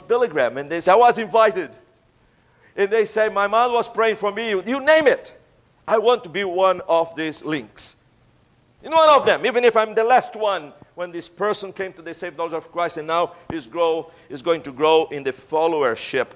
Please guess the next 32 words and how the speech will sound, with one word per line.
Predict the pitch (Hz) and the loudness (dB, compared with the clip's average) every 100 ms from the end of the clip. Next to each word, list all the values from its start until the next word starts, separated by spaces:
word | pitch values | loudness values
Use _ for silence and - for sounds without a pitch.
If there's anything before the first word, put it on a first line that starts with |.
| - - - _ | -20 -20 -20 _
as | 110 123 | -4 -2
they | 117 | -2
follow | 127 - 131 131 | -4 0 2 2
Jesus | 127 127 123 110 113 - | -2 -6 -8 -6 -8 -8
Christ. | 104 87 - - - _ _ _ - | -4 -4 -6 -18 -20 _ _ _ 0
But | 156 | 4
let | 175 269 | 4 2
me | 220 | 0
give | 175 185 135 | 0 0 0
you | 147 160 156 - - | -2 0 -2 -6 -20
ten. | - 180 175 147 - - | -4 0 2 0 -8 -18
And | 123 | 0
I | 151 | 2
believe | 226 233 233 247 185 - | 4 4 4 0 -2 2
all | 240 320 320 | 6 8 8
of | 302 302 | 6 2
these | 277 | -8
things | - 247 233 | -8 -8 -4
that | 226 | -4
I'm | 208 | -4
going | 214 | -6
to | 208 | -6
share | - 185 | -4 -4
with | 180 151 | -4 -8
you, | 156 165 180 175 - _ _ _ _ _ _ _ - | -6 -4 -4 -6 -14 _ _ _ _ _ _ _ 4
all | 302 320 294 | 8 8 8
of | 285 214 | 6 4
you | 247 233 165 120 - _ _ _ _ _ _ _ _ | 0 0 -2 -6 -16 _ _ _ _ _ _ _ _
can | 170 170 | -8 -4
get | 165 170 | 0 0
involved | 156 151 143 127 | 0 0 0 0
with. | 120 101 - _ | -6 -8 -10 _